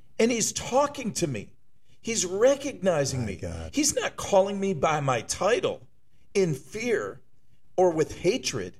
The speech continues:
Speaker 1: He's calling me by my name. He wants to come to my house. He wants to stay with me. Who is this Jesus? Why does he have interest in me?
Speaker 2: And maybe you're feeling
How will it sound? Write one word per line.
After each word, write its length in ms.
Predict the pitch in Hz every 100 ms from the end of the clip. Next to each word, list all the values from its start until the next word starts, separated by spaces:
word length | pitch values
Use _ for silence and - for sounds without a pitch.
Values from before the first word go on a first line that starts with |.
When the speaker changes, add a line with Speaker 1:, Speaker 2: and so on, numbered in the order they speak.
| - - - -
Speaker 1:
He's 220 | - 156 -
calling 500 | - - 202 220 214
me 140 | 175
by 200 | 127 123
my 160 | 113 127
name. 180 | 196 - -
He 120 | - 247
wants 320 | 247 247 -
to 80 | 175
come 360 | - 190 190 190
to 160 | 147
my 580 | 123 117 127 156 196 196 - -
house. 600 | 127 143 214 - - - - - - - -
He 120 | -
wants 300 | 240 294 -
to 80 | 185
stay 340 | 135 - 185 196
with 320 | 185 - 117
me. 500 | 117 131 226 494 - - - - - - - - - - - -
Who 220 | - 226 254
is 180 | 247
this 240 | 170 - -
Jesus? 680 | - 131 - - - - - - - - - - -
Why 280 | 196 226 226
does 240 | 233 165
he 180 | 165 160
have 200 | 147 -
interest 500 | 165 175 - 143 -
in 180 | 139 120
me? 300 | 131 135 - - - - - - - - - - - - - - - - - - - - - - -
Speaker 2:
And 180 | 120 113
maybe 280 | 120 139 131
you're 260 | 120 127
feeling 560 | 120 127 123 117 110